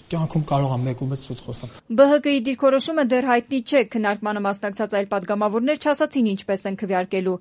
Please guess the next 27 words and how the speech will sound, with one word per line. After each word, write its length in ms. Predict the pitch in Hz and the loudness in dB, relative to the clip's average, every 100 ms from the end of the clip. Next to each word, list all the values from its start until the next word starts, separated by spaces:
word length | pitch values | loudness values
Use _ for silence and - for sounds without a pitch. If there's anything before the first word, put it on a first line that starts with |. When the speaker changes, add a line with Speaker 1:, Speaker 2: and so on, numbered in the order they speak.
| - - | -8 -14
Speaker 2:
Լուսավոր 440 | 233 240 294 294 294 | -6 2 4 4 4
Հայաստանն 400 | 277 262 285 269 | 2 2 2 2
էլ 80 | 220 | 2
դեռ 160 | 185 190 | 0 0
վերջնական 480 | 185 - 190 196 233 | 0 -2 -4 0 0
դիրքորոշում 500 | 214 - 202 190 233 | -2 -2 -4 -2 -2
չի 140 | 226 240 | -2 0
հայտնել։ 340 | 226 190 180 175 - - 214 | 0 -2 -4 -6 -10 -8 0
Առանձին 300 | 226 233 233 226 | 2 2 2 2
պատգամավորներ 720 | 214 196 214 208 226 285 311 | 0 0 0 0 0 0 -2
չեն 180 | 269 226 | -2 -2
թաքցրել, 520 | 226 185 - 196 185 170 | 0 -4 -4 -4 -2 -2
դեմ 200 | 196 214 | -2 0
են 100 | 185 | -2
քվեարկելու։ 580 | 208 190 180 - 190 180 180 - - | -4 -2 -2 -2 -2 -2 -4 -14 -12
Իշխող 300 | 262 - 262 | -10 0 2
մեծամասնություն 800 | 262 247 247 240 240 233 302 311 | 2 0 2 2 0 -4 -4 0
Իմ 100 | 269 220 | 0 0
քայլը 280 | 226 226 247 | 0 0 -2
խմբակցության 520 | 220 196 202 - 233 | -2 -2 -2 -4 -2
դիրքորոշումն 600 | 226 233 262 254 285 294 254 | -2 0 0 -2 -2 -2 -2
էլ 80 | 214 | -2
չի 120 | 208 | -4
հրապարակվել, 720 | 196 185 180 175 175 - 175 - - - 226 | 0 0 0 -2 -4 -6 -8 -10 -20 -4 2
բայց 220 | 240 233 | 2 2
Ազգային 300 | 220 214 226 208 | 0 0 -2 0
ժողովի 320 | 220 214 214 | 0 0 -2